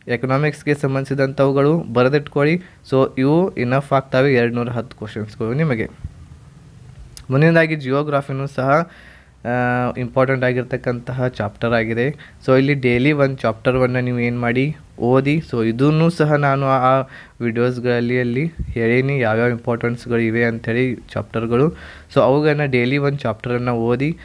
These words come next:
So, ಇಪ್ಪತ್ತೊಂದು ಚಾಪ್ಟರ್ಗಳು ನೀವು ಇಪ್ಪತ್ತೊಂದು ದಿವಸದಲ್ಲಿ ಮುಗಿಸ್ತೀರಾ. So, ಅದೇ ರೀತಿ ಸೈನ್ಸ್ ಇದೆ. ಸೈನ್ಸ್ ಡೈಲಿ ಒಂದು ಟಾಪಿಕನ್ನು ನೀವು ಕವರ್ ಮಾಡಿ, ಆ, ಡೈಲಿ ಒಂದು ಟಾಪಿಕ್ ಕವರ್ ಮಾಡಿ. ಇಲ್ಲಿ ಇಪ್ಪತ್ತೊಂದು ದಿವಸದವರೆಗೆ ಮಾಡಿದ್ರೆ ಅಂತಂದ್ರೆ ಇಪ್ಪತ್ತೊಂದು ಟಾಪಿಕ್ ಆಗ್ತವೆ.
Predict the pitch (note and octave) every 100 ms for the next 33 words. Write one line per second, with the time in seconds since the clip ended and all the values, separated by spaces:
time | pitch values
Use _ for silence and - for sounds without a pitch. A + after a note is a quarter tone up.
0 | - - A#2 A2 G#2+ A#2+ B2 A#2 A#2 A#2+
1 | - A#2 A#2 A2+ A2+ A#2 F3 - - A2+
2 | A2 A#2 G#2+ A2+ A2 A2 G#2+ - A2 D3
3 | A2 G2+ - G2 G2 - - - - -
4 | B2 B2 C#3+ C#3+ D3 C#3+ - A#2 B2+ C3
5 | B2 C3 C#3 - _ - - B2+ C#3 D3+
6 | - A#2+ A#2+ A#2+ C3+ C3+ C3+ C3 A2+ -
7 | B2+ B2+ B2+ C3 B2+ C3 B2+ A2 A#2 B2
8 | B2 B2+ D#3 - - - - _ - -
9 | - - - C3+ C3 C3 B2+ D3 C#3+ C#3
10 | C3+ B2 B2 A#2+ A#2 A#2+ A#2 B2 A#2+ B2
11 | A#2 B2 A#2 A#2 A#2+ A#2+ A#2+ C3 B2 A#2
12 | A#2 A#2 A2 A2+ A#2 A2 A2+ A2+ - A2+
13 | A#2+ A#2 G#2+ C3+ C#3 B2+ C3+